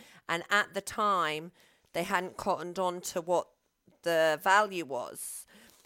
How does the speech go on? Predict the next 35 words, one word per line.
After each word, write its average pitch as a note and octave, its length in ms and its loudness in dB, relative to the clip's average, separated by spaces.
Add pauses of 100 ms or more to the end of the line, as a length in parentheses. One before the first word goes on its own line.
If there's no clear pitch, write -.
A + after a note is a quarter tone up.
(180)
And F3+ 300 2
so G#3 160 0
I G#3+ 140 6
used C4 160 0
to B3+ 60 -8
buy F#3 200 4
Burberry F#3 400 2
Macs - 400 -10
for, - 120 -10
like, D3+ 200 0
ten F#3 300 -8
quid, D3 540 -6 (100)
get F#3+ 160 4
'em F3 100 -6
dry E3 300 0
cleaned, D#3+ 600 -12 (120)
and E3 160 -4
then E3 100 -2
I'd E3 160 -4
sell D#3 320 -2
them F3 160 -6
on F3 100 -4
a F#3+ 40 -10
site - 380 -4
called F3 280 -8
Vestiaire D#3 760 -4 (460)
in F#3+ 180 -6
Paris E3 580 -2
for, - 140 -8
like, E3 200 2
four F#3 320 -4
hundred, F3+ 320 -8 (120)
five E3 280 0
hundred - 400 -14
quid. D#3+ 400 -6